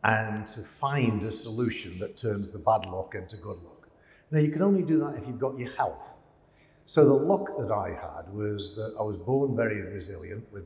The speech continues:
good health, and that is pure luck, you know, and so it's the luck of birth. But after that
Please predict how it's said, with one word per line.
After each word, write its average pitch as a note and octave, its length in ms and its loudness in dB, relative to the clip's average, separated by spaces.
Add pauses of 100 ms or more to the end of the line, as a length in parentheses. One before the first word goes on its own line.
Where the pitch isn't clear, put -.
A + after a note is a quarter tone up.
(160)
good A#2 200 2 (100)
health, - 380 -12 (500)
and A2+ 180 0
that B2+ 180 -6
is G#2+ 160 -10 (320)
pure D#3 220 8
luck, - 320 -4 (420)
you A2 60 -10
know, G#2 160 -2
and A2 140 -6
so A#2+ 300 2 (300)
it's C#3+ 200 2
the C#3+ 100 2
luck C#3+ 320 6
of G#2 180 -4
birth. C3+ 440 2 (460)
But - 180 -2
after D3 360 -4
that F#2+ 320 -2